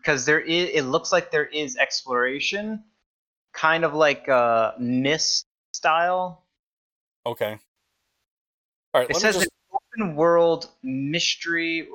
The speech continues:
Speaker 1: What was that called? An open world mystery.
Speaker 2: First person open world murder mystery. <laughs>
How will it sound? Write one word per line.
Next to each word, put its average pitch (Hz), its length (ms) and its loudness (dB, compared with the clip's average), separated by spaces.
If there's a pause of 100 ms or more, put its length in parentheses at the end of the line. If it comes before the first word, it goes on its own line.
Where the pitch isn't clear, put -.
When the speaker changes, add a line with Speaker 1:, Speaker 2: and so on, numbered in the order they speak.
(540)
Speaker 1:
What 127 120 -10
was 117 80 -10
that 113 160 -10
called? - 220 -10
An 139 200 -6
open 196 280 0
world 190 240 0
mystery. 156 1200 -6 (1120)
Speaker 2:
First 208 260 0
person 165 320 0
open 165 300 2
world 147 300 4
murder 123 260 0
mystery. 107 480 -8
<laughs> - 60 -20